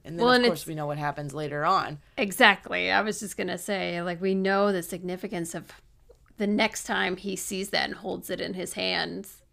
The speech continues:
Speaker 2: you know?
Speaker 1: Yeah.
Speaker 2: It's the beginning of his journey.
Speaker 1: Also, it made me wonder. So Obi-Wan has the trunk that he keeps it in from A
Speaker 2: Mm.
Speaker 1: New Hope, right? It's in a
Speaker 2: Mm-hmm.
Speaker 1: trunk, isn't it?
Speaker 2: Yeah.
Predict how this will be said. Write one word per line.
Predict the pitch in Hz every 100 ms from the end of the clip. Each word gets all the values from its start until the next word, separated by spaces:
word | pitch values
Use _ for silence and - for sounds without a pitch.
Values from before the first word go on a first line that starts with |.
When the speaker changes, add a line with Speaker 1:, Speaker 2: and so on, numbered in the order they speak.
| -
Speaker 2:
you |
know? | 196 156
Speaker 1:
Yeah. | 202 170 151 147 _ _
Speaker 2:
It's | 208 -
the | 202
beginning | 196 202 196 190
of | 185
his | 208 190 - - -
journey. | 190 175 190 170 202 - _ _ _ _ _ _ _ -
Speaker 1:
Also, | 208 233 220
it | 190 190
made | 196 208
me | 226
wonder. | 190 165 180 156 104 135 - _ _ _ _
So | - 233 208 202 -
Obi-Wan | 202 220 254 240
has | 196 220 190
the | 165
trunk | 151 - 220 233 -
that | 175
he | 147
keeps | - 240 -
it | 143
in | 82 - _
from | - 202 185
A |
Speaker 2:
Mm. |
Speaker 1:
New | 180 175
Hope, | 220 175 -
right? | 156 160
It's | 180
in | 185 190
a |
Speaker 2:
Mm-hmm. | 175
Speaker 1:
trunk, | - 254 160 -
isn't | 131 190
it? | 233 294 _ _ -
Speaker 2:
Yeah. | 214 190